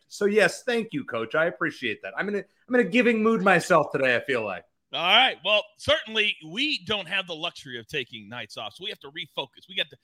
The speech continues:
Speaker 2: recalibrate 'cause that's exactly what we do. This is a hard time of year to win consistently. If you look out in the world of social media, there <laughs> aren't a lot of brands that are touting themselves 'cause it's just hard.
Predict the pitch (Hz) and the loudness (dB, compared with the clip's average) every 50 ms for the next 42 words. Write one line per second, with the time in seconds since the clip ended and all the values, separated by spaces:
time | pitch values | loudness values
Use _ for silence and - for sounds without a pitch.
0 | _ _ - 247 294 254 - - 214 233 226 202 170 147 127 120 101 92 127 139 | _ _ -4 -2 -2 -2 0 0 0 0 0 0 -2 -6 -14 -18 -18 -18 -18 -16
1 | 156 151 - 131 123 123 147 151 - _ 165 170 156 170 165 175 196 143 - _ | -16 -16 -16 -18 -14 -10 -10 -10 -10 _ -16 -20 -20 -14 -10 -10 -10 -10 -12 _
2 | _ _ _ _ _ 233 262 - 403 403 381 339 214 - - - 156 160 185 196 | _ _ _ _ _ -10 -8 -8 -6 -4 -2 -2 -2 -2 -6 -8 -6 -4 -2 -2
3 | 214 196 - 208 170 170 180 185 185 185 165 143 143 175 214 175 139 139 147 151 | -4 -4 -6 -6 -4 -4 -4 -4 -6 -10 -14 -14 -10 -8 -6 -4 -4 -4 -6 -6
4 | - _ _ _ _ _ _ _ - 190 190 170 147 156 170 190 190 180 - 226 | -10 _ _ _ _ _ _ _ -4 -4 -4 -4 -4 -4 -4 -4 -6 -8 -14 -16
5 | 208 - - - 311 - - - 214 175 135 135 139 139 131 - 165 180 185 208 | -14 -10 -8 -8 -8 -8 -6 -6 -6 -6 -4 -2 -2 -2 -2 -4 -6 -6 -4 -4
6 | 233 220 - 196 202 226 - - 165 160 156 175 196 208 190 160 - - 190 185 | -4 -2 0 0 0 0 -2 -4 -8 -8 -6 -6 -6 -6 -8 -10 -8 -8 -8 -8
7 | - - 156 151 160 175 185 196 226 214 - _ - - _ _ - 190 196 190 | -8 -8 -6 -4 -4 -2 -2 -2 -4 -4 -8 _ -20 -20 _ _ -4 -2 -2 -2
8 | 185 - - 403 453 370 311 262 247 226 240 226 196 170 156 196 220 254 262 247 | -2 -2 -4 -2 -2 -2 0 2 4 4 4 4 2 -2 -2 2 4 4 4 4
9 | 226 190 190 196 190 185 - - - - 262 320 359 320 240 196 165 147 143 - | 2 0 -4 -6 -6 -6 -6 -6 -4 -2 -2 -2 -2 -4 -4 -4 -6 -8 -8 -6
10 | - 143 135 147 156 - _ _ _ _ _ - 226 233 226 220 - - 240 - | -4 -2 -2 -2 -2 -4 _ _ _ _ _ -10 -8 -8 -8 -10 -12 -12 -10 -8
11 | - 240 285 127 117 | -6 -6 -6 -6 -8